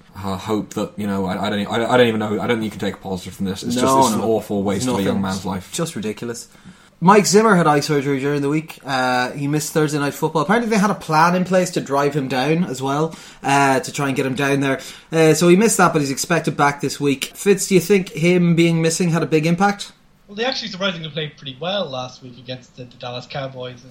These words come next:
Speaker 3: and held them to a pretty good game, uh, until Sam Bradford, you know, Sam Bradford did. I think it's a, it's an issue, especially considering the turnover that they've already had on the offensive coordinator position.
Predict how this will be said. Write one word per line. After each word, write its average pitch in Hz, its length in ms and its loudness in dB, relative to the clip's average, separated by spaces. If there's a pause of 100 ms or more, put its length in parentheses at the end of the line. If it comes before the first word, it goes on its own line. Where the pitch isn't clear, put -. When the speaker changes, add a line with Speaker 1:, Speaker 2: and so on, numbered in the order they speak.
Speaker 3:
and 127 120 -20
held 139 160 -14
them 135 140 -18
to 135 120 -18
a 127 40 -18
pretty 135 220 -18
good 131 200 -20
game, 135 340 -12 (560)
uh, 123 120 -12
until 127 220 -14
Sam 127 280 -12
Bradford, 123 460 -12
you 123 100 -20
know, 120 100 -20 (160)
Sam 120 240 -18
Bradford 127 300 -10
did. 123 200 -16 (300)
I 190 80 0
think 202 140 -4
it's 196 100 -10
a, 160 80 -6
it's 160 140 -14
an 160 40 -8
issue, 214 360 -4
especially 170 300 -4
considering 156 380 -10
the - 60 -16
turnover 170 480 -2
that 143 100 -6
they've 139 160 -4
already 135 280 2
had 131 240 -2
on 127 240 -12
the 120 160 -14
offensive 131 420 -12
coordinator 165 480 0
position. 151 540 -6